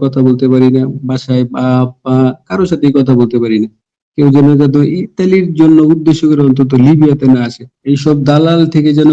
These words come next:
পুরা বাংলাদেশের মানুষ, লিবিয়ার নামটাই যেন মানুষ, কোনো যুবক পোলাপাইন যেন লিবিয়ার নামটা না নেয়। আপনারা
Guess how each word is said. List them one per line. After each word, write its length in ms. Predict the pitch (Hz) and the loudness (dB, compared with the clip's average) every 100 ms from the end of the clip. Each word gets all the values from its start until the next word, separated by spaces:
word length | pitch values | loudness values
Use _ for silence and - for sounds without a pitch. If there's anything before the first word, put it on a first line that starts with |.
| 147 | 0
পুরা 320 | 151 165 160 156 131 139 | -2 0 0 0 0 2
বাংলাদেশের 540 | 156 165 160 147 139 143 | 2 2 0 0 2 4
মানুষ, 200 | 143 127 131 | 2 0 0
লিবিয়ার 400 | 139 147 151 151 147 | 0 2 0 2 2
নামটাই 340 | 147 151 143 135 | 2 0 2 2
যেন 100 | 135 135 135 | 4 4 4
মানুষ, 180 | 131 131 - | 2 -2 -8
কোনো 180 | 160 156 135 127 | -4 -2 -2 -2
যুবক 280 | 143 151 143 - | -2 -2 -4 -4
পোলাপাইন 420 | 156 156 156 135 127 | -4 -2 0 2 2
যেন 140 | 127 127 113 117 | 0 -2 -2 -2
লিবিয়ার 320 | 151 156 143 139 | 0 2 2 4
নামটা 220 | 131 127 117 | 2 2 -2
না 60 | 113 | -6
নেয়। 120 | 120 | -8
আপনারা 260 | - 143 | -6 -4